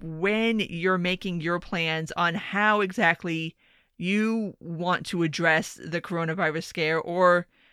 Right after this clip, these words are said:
and God forbid, if you do get sick and, and quarantining is not an option for you, it's mandatory. Like,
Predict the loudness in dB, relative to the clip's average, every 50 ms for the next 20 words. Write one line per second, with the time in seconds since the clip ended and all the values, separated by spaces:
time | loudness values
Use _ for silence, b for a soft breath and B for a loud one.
0 | b b b -10 -6 -4 2 6 6 6 6 6 4 2 4 6 6 6 4 2
1 | -2 0 0 0 0 0 2 0 0 0 0 0 0 0 0 -4 -4 -6 -10 -14
2 | _ _ -10 -10 -10 -6 -2 0 2 2 2 2 0 0 0 -2 -4 -4 -4 -2
3 | 2 4 6 6 6 4 _ -4 -10 -4 2 4 4 4 4 2 -2 -4 -4 -4
4 | -6 -6 -4 -2 -2 0 0 -2 -2 -6 -8 -8 -4 0 2 2 2 0 -2 -4
5 | -4 -2 -2 0 -2 0 0 2 2 2 0 b